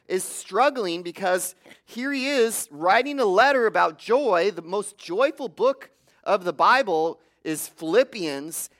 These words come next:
and he's writing it from a prison cell, uh, facing a death sentence. What is the key component to a kind of joy that, that could push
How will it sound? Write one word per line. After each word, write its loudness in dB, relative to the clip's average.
and -4
he's -10
writing 0
it -8
from -12
a -12
prison -8
cell, 0
uh, -6
facing -6
a -6
death -2
sentence. -14
What -2
is -6
the -12
key -14
component -10
to -14
a -8
kind -8
of -10
joy -4
that, 0
that 2
could -12
push -12